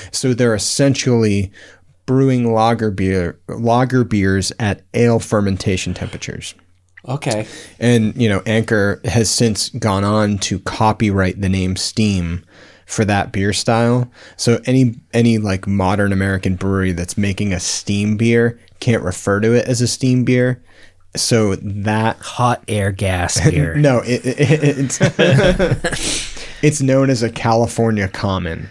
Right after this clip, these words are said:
Speaker 1: for everybody else.
Speaker 2: Okay.
Speaker 1: Um, in nineteen oh six, in Sooner Brewery out of Cologne, Germany, they came up with the style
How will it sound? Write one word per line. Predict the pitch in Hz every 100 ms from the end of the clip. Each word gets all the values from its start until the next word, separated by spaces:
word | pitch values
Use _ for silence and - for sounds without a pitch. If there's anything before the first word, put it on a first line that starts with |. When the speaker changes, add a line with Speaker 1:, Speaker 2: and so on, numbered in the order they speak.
| -
Speaker 1:
for | - 107
everybody | 101 101 92 92 90
else. | 92 90 - -
Speaker 2:
Okay. | 107 98 87 87 - - - - - - - -
Speaker 1:
Um, | 90 90 87 76 - - - -
in | - 113 107
nineteen | 107 123 120 135 123
oh | 107
six, | 101 - 123 107 - -
in | - 120 104
Sooner | - - 127 123 117
Brewery | 107 104 107 101 95 95 107 -
out | 110
of | 98 -
Cologne, | - 104 113 113
Germany, | 101 101 110 95 85 95 98 _ _ _ _ _ _ _ _ _ _ _ - - - - - - -
they | - 92 107 113
came | 107 117 107
up | 101
with | 104 95
the |
style | 95 - 90 90 90 95